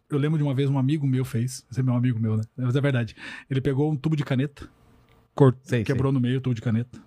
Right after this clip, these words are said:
Speaker 1: fez um papelzinho assim, bo-, colou o tubo de caneta na, nas duas extremidades e enrolou com um pergaminho.
Speaker 2: Nossa, velho, o
Speaker 1: E
Speaker 2: cara
Speaker 1: aí
Speaker 2: é
Speaker 1: botou um elastiquinho assim no meio e ele ficava girando assim o, o tubo de caneta.
Speaker 2: O cara é genial, velho.
Speaker 1: Ficava gi-
Speaker 2: <laughs> Genial,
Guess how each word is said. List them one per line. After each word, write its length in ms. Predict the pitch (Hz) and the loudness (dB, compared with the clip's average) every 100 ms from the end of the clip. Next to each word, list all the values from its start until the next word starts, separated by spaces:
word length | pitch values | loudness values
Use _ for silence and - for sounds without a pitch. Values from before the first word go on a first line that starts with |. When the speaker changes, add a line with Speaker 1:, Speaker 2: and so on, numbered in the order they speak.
| _ _ - | _ _ -6
Speaker 1:
fez 180 | 127 | -2
um 80 | 143 | -2
papelzinho 580 | 135 127 127 117 110 127 | -2 -2 -2 0 0 0
assim, 260 | 123 127 135 | 0 -2 -2
bo-, 240 | 123 120 | -4 -6
colou 340 | - 139 131 139 | -4 0 2 0
o 40 | |
tubo 160 | 135 131 | 0 -2
de 80 | 120 | 0
caneta 320 | 120 123 117 | 0 0 0
na, 120 | 113 | 0
nas 160 | 110 - | -2 0
duas 220 | 123 - | 0 0
extremidades 640 | 123 - 123 123 143 131 | -6 -2 0 2 0 -4
e 80 | 135 | -2
enrolou 480 | 135 117 127 131 127 _ | 0 0 0 0 -2 _
com 100 | 135 | -2
um 60 | 143 | 0
pergaminho. 520 | 151 135 127 139 123 _ _ _ _ - | 0 0 2 0 -2 _ _ _ _ -6
Speaker 2:
Nossa, 920 | 262 294 320 190 160 139 165 - 254 | -2 0 0 0 0 0 -2 -2 -4
velho, 320 | 170 151 113 110 | 0 0 0 0
o 40 | |
Speaker 1:
E 40 | |
Speaker 2:
cara 240 | 147 131 143 | 0 2 2
Speaker 1:
aí 60 | |
Speaker 2:
é 40 | 156 | 0
Speaker 1:
botou 180 | 160 165 | 2 2
um 120 | 165 | 2
elastiquinho 680 | 156 143 - 135 - 170 156 | 0 0 -2 -6 0 0 0
assim 140 | - | 0
no 120 | 151 | 0
meio 340 | 147 180 214 185 _ _ - - | 2 0 0 -4 _ _ -20 -6
e 60 | 143 | 0
ele 100 | 131 | 0
ficava 200 | - 143 | 0 0
girando 320 | 135 143 135 | 2 2 0
assim 160 | 117 127 | 0 0
o, 40 | 113 - | -2 -4
o 40 | |
tubo 140 | 127 127 | -2 0
de 80 | 127 | 2
caneta. 360 | 123 113 - | 0 0 0
Speaker 2:
O 100 | 392 | -2
cara 300 | 127 320 349 | 0 0 0
é 40 | 302 | 0
genial, 560 | 381 370 427 415 392 | 0 0 0 0 0
velho. 320 | 262 143 123 | 0 2 2
Speaker 1:
Ficava 140 | 185 185 180 | 2 0 0
gi- 280 | 180 185 - - | 0 0 -2 0
Speaker 2:
<laughs> 500 | 147 - - 226 269 | 2 2 0 -2 -2
Genial, 580 | 262 277 254 202 185 | -2 0 0 0 0